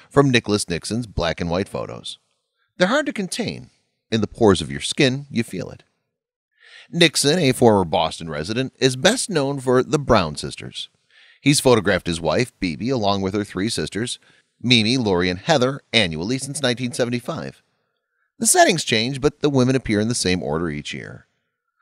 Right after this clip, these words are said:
These elegant, unflinching women, once so supple-skinned and fiery-eyed, grow wearier year after year. Maybe wiser, definitely closer to their end. The fact that it forces a reckoning is part of the strength of the series,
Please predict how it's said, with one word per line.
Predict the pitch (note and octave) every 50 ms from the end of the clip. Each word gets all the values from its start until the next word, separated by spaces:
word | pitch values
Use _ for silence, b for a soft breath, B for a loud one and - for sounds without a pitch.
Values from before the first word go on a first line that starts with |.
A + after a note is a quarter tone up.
| B B B B _
These | - E3+ A3 D4+ D#4+ D4 - - -
elegant, | B2 A#2 G#2+ G#2+ G2+ A2 C#3 D3+ - _
unflinching | - F#2+ F2+ E2 D2 C#2 E2 D2 C2+ - D2 C2+
women, | C#2 D#2+ F#2+ A#2+ C#3+ D3 C3 G#2+ -
once | - F2+ G2+ A2+ A2 -
so | - - G#2 G#2+
supple-skinned | A2 - - - C#2+ - - D2+ - - - D#2+ E2+ F2+ A2 B2 A#2+
and | A2+ G2+ F#2+
fiery-eyed, | - - F2 D2+ C#2 C2+ C#2+ C#2+ - D#2+ F#2+ G#2 A2+ A2+ - B B B B B B B B B2+
grow | C#3 F3 G3+ A3+
wearier | A#3 A3+ F3 D3+ B2 G2+ F2 D#2+ D#2 F2+ A2+ C3 C#3 C3+ E2+
year | D#2+ D#2 C#2+ C2+ D2
after | D#2 - - A2
year. | G#2 E2 D2 B1+ A1 A1 A#1 C2 _ _ _ _ _ _ _ _ _
Maybe | - B3+ C4+ C#4 C#4 B3+
wiser, | D#3 A#2+ G2+ F2 E2+ - A2+ C3 C#3 - _ _ _ - G2 A2+
definitely | - A#2 G2+ - - F#2 F#2+ F2+ F#2 F#2+ E2+
closer | - - F2 D#2+ - - D#2
to | D2+
their | D#2+ D#2+ D2 C2+
end. | B1 A#1+ - A1+ - _ _ _ _ _ _ _ _ B B B B B B B B -
The | G#2 A#2+
fact | - D3+ C#3 C3 B2 -
that | - A2
it | A2 - -
forces | - F#2 F#2 G#2+ - - B2 A#2+
a | A#2
reckoning | F#2 F2+ G2+ F2+ - - - F2 G#2 B2
is | C3 A#2+ -
part | - _ - - A3 B3+ C#4
of | C4
the | A#3+
strength | - - - - D3+ C3+ C3 - -
of | B2+
the | A#2+ C3
series, | - - - D3+ D3 - - - - -